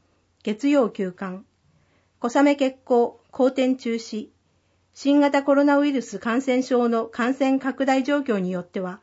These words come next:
中止の場合があります。当日の開催状況などは、財団Facebookをご確認ください。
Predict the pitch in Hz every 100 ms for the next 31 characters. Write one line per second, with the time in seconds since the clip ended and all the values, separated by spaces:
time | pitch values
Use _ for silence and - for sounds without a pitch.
0 | _ _ - 269 269 269 254 262 277 233
1 | 175 175 190 208 - _ _ _ _ _
2 | _ _ _ - 294 269 277 285 277 254
3 | 294 294 277 302 294 262 208 180 175 175
4 | 202 _ _ - 220 240 233 240 - _
5 | 226 254 269 240 285 - 196 185 - -
6 | 214 196 208 202 190 185 180 190 190 185